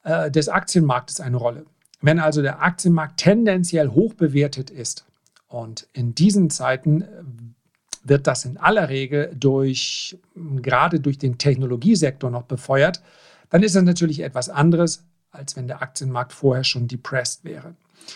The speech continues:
Soweit also zu den nicht so dramatischen Fakten.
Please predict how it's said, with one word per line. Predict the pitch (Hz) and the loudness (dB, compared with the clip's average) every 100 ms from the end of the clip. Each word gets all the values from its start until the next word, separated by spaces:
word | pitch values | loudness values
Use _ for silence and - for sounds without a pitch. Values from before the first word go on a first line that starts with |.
| - _ _ _ _ 135 | -20 _ _ _ _ 0
Soweit | 180 226 220 - | 2 2 -2 0
also | 160 180 175 175 | 0 2 0 -2
zu | - 165 | -2 0
den | 156 143 135 _ | 2 0 -4 _
nicht | 143 165 190 - | 2 2 2 -6
so | 131 170 | 0 0
dramatischen | 170 147 143 139 147 139 - 127 | 2 0 0 -2 -2 -4 -6 -6
Fakten. | - 160 _ 135 117 | -6 -8 _ -14 -14